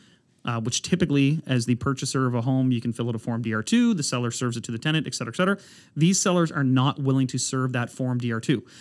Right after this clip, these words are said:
So there's one unit vacant, there's one unit occupied. The purchaser, Hannah, wants to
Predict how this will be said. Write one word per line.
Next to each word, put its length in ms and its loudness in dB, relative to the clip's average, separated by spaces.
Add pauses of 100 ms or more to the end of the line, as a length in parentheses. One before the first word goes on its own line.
(140)
So 180 0
there's 240 0
one 220 4
unit 220 4
vacant, 500 2
there's 220 -2
one 180 4
unit 220 4
occupied. 640 -2 (420)
The 240 -4
purchaser, 720 0 (140)
Hannah, 420 0 (380)
wants 360 0
to 300 0